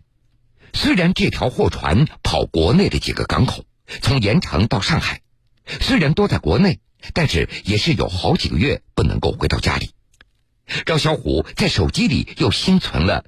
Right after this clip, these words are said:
一些家里人的照片，没事儿他就翻着看看。他第一次休假回家时，孩子都半岁了；在出去以后，孩子会走路了，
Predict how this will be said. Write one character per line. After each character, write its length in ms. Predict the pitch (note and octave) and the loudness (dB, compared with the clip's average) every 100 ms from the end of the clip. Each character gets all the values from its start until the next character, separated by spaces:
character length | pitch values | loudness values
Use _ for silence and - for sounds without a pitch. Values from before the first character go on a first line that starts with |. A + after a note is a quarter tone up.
| - | -2
一 120 | A#2 | -2
些 160 | - G#2+ | 0 0
家 180 | G#2 | 0
里 120 | G#2 - | 0 0
人 180 | - | 2
的 100 | - | 0
照 140 | - - | 0 0
片， 240 | - D#3 _ - - | -2 -4 _ -12 -2
没 160 | G2 C3 | 0 0
事 100 | - | 0
儿 180 | G#3 - - | 0 -2 -6
他 140 | - F#2 | -4 0
就 120 | - | -2
翻 240 | - G2+ | 0 0
着 100 | F2+ | 0
看 180 | - G#2 | 0 -2
看。 180 | - - _ _ _ _ _ _ _ _ _ _ _ - - | -2 -4 _ _ _ _ _ _ _ _ _ _ _ -16 -6
他 120 | - | -4
第 220 | A3 B3+ A#3+ | 0 2 2
一 80 | |
次 160 | - - | 2 0
休 220 | - D3+ | 0 0
假 160 | C#3 C#2+ | 0 -4
回 180 | - F2+ | -2 0
家 140 | B2 | 0
时， 320 | B2 - - - | -2 -4 -6 -8
孩 260 | - - F2 | -4 0 0
子 300 | - G2 - | 0 -2 -2
都 120 | - A2 | -2 0
半 200 | A#2 - | 0 0
岁 180 | C3+ | 0
了； 160 | - - _ _ - - | -4 -8 _ _ -16 -8
在 140 | - D#3+ | -2 -2
出 220 | - A#3 | 0 -2
去 100 | D#3 | -2
以 160 | E2 | -2
后， 300 | G2+ - - - | -4 0 0 -2
孩 260 | - - C#2 | -4 -2 0
子 280 | G#2 A2 - _ _ | 0 0 -2 _ _
会 220 | - B2 | -2 -2
走 160 | - - | -2 -2
路 220 | D3+ D3 | 0 0
了， 160 | - | -2